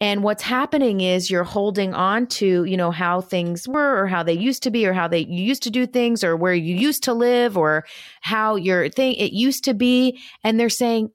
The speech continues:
"Release it." You are creating a new right now. And that is disorienting. And,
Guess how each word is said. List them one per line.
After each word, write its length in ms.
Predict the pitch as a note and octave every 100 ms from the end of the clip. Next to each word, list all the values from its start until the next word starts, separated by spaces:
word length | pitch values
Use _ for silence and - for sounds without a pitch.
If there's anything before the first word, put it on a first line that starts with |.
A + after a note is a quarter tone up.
| -
"Release 540 | G3+ G#3+ G#3+ C4+ -
it." 160 | D#3+ - _ _
You 200 | - A3
are 200 | G#3+ G#3+
creating 680 | G#3+ - A#3 - G#3+ G#3+ G#3 -
a 100 | G3
new 600 | G3 G#3+ A#3 F#3 C#3+ C3+ -
right 280 | E3+ B2+
now. 340 | A2 A2+ G2+ B2 - _ _ _ _ -
And 160 | G#3 G#3
that 200 | G#3+ A3
is 280 | A#3 A#3+
disorienting. 1000 | - G#3 F3 D3+ C3+ B2+ B2 C3 G2 G2 - - -
And, 180 | G3+ G#3